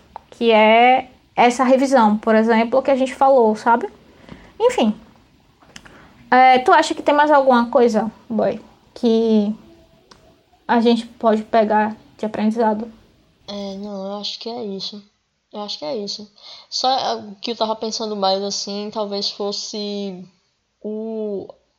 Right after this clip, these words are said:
Speaker 2: como é que eu posso dizer? Tanto do que o rapaz falou hoje, tanto da conversa que a gente teve com a,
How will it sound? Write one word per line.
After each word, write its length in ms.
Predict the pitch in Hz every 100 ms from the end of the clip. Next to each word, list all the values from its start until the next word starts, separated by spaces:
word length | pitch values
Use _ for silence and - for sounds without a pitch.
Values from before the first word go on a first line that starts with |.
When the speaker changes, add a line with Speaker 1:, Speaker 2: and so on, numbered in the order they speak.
| _ _
Speaker 2:
como 160 | - 190
é 40 |
que 60 | 185
eu 40 |
posso 260 | 185 190 -
dizer? 500 | 190 180 175 185 185 _ _ _ _
Tanto 280 | - 226 277
do 120 | 269
que 120 | 269 269
o 40 |
rapaz 340 | 254 - 214
falou 340 | - 214 202 185
hoje, 200 | 185 185
tanto 180 | 196 190
da 100 | 196
conversa 400 | 214 196 185 202
que 60 | 196
a 60 |
gente 220 | 196 190
teve 480 | - 180 180 196 220 _ _ _ _ _ _ _
com 160 | 190
a, 560 | 185 180 180 180 190 202